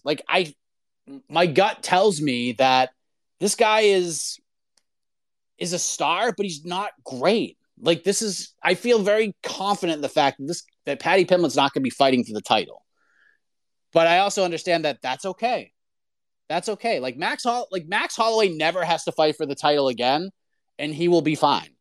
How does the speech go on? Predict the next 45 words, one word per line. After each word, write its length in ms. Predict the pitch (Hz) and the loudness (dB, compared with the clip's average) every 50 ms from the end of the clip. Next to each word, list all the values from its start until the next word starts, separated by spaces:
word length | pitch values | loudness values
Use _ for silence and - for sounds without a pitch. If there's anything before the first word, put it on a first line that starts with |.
| _ _ _ _ _ _ _ | _ _ _ _ _ _ _
Like, 120 | - 151 147 | -4 -4 -2
he 120 | - 240 | 0 0
didn't 200 | 240 294 269 233 | 0 0 0 2
need 140 | 214 196 180 | 2 2 2
to 80 | 160 | 4
fight 260 | 156 - 151 143 135 117 | 4 4 2 2 2 4
Volk 220 | 139 139 139 - | 2 2 2 2
for 100 | - 135 | -2 -4
the 100 | 117 120 | -4 -2
title 300 | - 131 117 113 107 104 | 0 0 0 0 0 -4
the 80 | 107 98 | -8 -8
third 240 | - 110 104 101 | -8 -8 -8 -4
time. 260 | - - 123 143 170 180 | 0 2 4 4 4 4
Like, 200 | 165 147 131 - | 2 2 2 -4
he 240 | - - 147 151 165 | -8 -8 -4 0 0
was 140 | 185 175 151 | 0 2 0
just 160 | 185 165 - | -2 0 0
the 80 | 156 | 0
guy 280 | 127 101 123 139 151 147 | 0 2 2 2 2 2
there. 340 | 127 131 151 190 190 175 147 | 2 2 2 4 2 2 2
But 180 | 135 151 147 - _ _ _ _ _ _ | 2 0 0 -2 _ _ _ _ _ _
even 180 | 180 214 240 | -6 -4 -2
if 60 | - 202 | -2 -2
Max 300 | 196 214 214 214 - 226 | -2 -4 -6 -6 -8 -8
is 80 | 196 | -10
the 60 | 180 | -10
champion, 380 | 165 - 190 202 214 208 185 147 | -6 -4 -4 -4 -4 -4 -4 -6
like, 120 | 147 147 | -6 -8
he 40 | - | -2
doesn't 320 | 139 226 202 185 165 139 139 | -2 -2 -2 -2 -6 -6 -6
need 280 | 143 151 165 190 170 | -4 -2 -2 -2 -4
it. 100 | 110 92 - _ _ _ _ | -6 -10 -12 _ _ _ _
He, 200 | _ 165 165 - - | _ -12 -12 -12 -14
he's 320 | - - - 160 185 165 | -14 -8 -2 0 2 2
just, 260 | - 196 - - - | 2 2 0 -2 -8
he 240 | - - - 202 180 156 | -8 -2 0 0 2 4
goes, 420 | 143 202 208 214 208 156 - - _ - | 4 4 4 4 2 0 -4 -10 _ 0
there's 180 | 180 180 - | 0 2 2
certain 200 | - 233 226 226 | 2 0 2 2
guys 260 | 220 214 202 196 185 | 2 4 4 2 2
who 80 | 185 180 | 2 2
are 60 | 170 | 2
just 180 | 160 151 - - | 0 -2 -6 -6
beyond 420 | 151 147 147 143 147 156 160 151 | 0 2 2 4 4 2 2 0
titles 500 | - - 143 147 147 147 147 151 143 - | 0 0 0 2 4 4 4 4 2 0